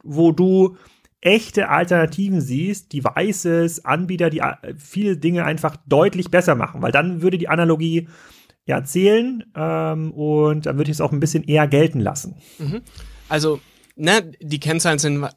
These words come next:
Speaker 2: der Wahnsinn, ne? Und, äh, die Kritiker sozusagen gegen die Peak Amazon, die haben nicht nur Rückenwind, sondern die haben auch noch hohe Flughöhe und können dort noch eine,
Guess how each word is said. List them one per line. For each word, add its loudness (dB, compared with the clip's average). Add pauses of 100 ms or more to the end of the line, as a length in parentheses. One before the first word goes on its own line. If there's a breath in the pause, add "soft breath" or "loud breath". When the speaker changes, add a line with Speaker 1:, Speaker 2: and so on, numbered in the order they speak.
(100)
Speaker 2:
der -4
Wahnsinn, -8
ne? -2
Und, -4
äh, -4
die -10
Kritiker 0
sozusagen -4
gegen -4
die -2
Peak -8
Amazon, -2
die -2
haben 0
nicht -4
nur -2
Rückenwind, -2
sondern 0
die 2
haben 0
auch 0
noch -2
hohe 0
Flughöhe 0
und -2
können -2
dort -2
noch -4
eine, -4